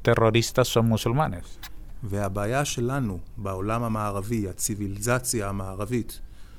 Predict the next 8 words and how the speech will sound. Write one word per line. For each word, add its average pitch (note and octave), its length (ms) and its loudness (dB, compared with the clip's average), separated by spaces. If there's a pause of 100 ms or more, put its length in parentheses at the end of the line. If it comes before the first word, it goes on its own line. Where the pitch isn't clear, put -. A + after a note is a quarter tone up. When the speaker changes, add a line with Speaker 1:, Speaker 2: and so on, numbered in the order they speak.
(280)
Speaker 2:
אה, F#2 220 -8
הדמוקרטית, G2+ 840 -4 (420)
זה G#2+ 220 -2
לא F3+ 480 2
רק B2 220 -2
הטרוריסטים, - 760 -2 (160)
אלא A2+ 200 -2 (1300)
איתם D#3+ 400 -2